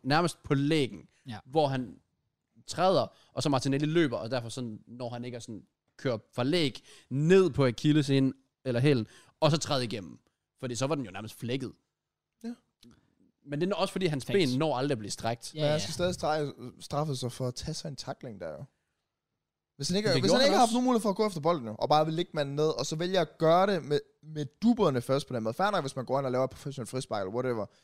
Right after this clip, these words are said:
Speaker 3: men han kommer jo ind med dubberne først på et tidspunkt, hvor han ikke kan ramme bolden.
Speaker 1: Jamen, det gør du tit. Altså, hvor du, hvis du lige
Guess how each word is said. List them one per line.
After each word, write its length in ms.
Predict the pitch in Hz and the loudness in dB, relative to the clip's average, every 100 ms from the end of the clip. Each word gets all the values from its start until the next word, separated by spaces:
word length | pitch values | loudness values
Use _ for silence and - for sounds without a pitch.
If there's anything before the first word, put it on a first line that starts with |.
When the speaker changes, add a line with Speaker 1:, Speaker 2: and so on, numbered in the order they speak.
| _ _ | _ _
Speaker 3:
men 80 | 107 | -12
han 80 | 113 | -8
kommer 160 | 101 | -8
jo 60 | 101 | -6
ind 120 | 202 | -6
med 80 | 160 _ - | -8 _ 0
dubberne 320 | 233 151 110 | 2 2 -2
først 440 | 117 117 156 - _ _ | 0 0 -2 -10 _ _
på 80 | 131 | -8
et 80 | 123 | -6
tidspunkt, 280 | 156 147 120 | -6 -6 -4
hvor 80 | |
han 80 | 107 | -4
ikke 120 | 113 | -4
kan 120 | - 101 | -8 -10
ramme 140 | 110 | -6
bolden. 320 | 117 110 - - _ _ _ _ _ _ _ _ _ 76 | -6 -8 -12 -20 _ _ _ _ _ _ _ _ _ -14
Speaker 1:
Jamen, 140 | 98 | -12
det 120 | 104 | -8
gør 140 | 107 104 | -6 -6
du 80 | |
tit. 320 | 98 - 90 - _ _ _ _ _ _ - | -6 -8 -10 -12 _ _ _ _ _ _ -6
Altså, 160 | 120 | -2
hvor 160 | 123 131 | 2 2
du, 80 | 131 | 2
hvis 140 | 135 | 0
du 100 | - | 0
lige 120 | 147 | 0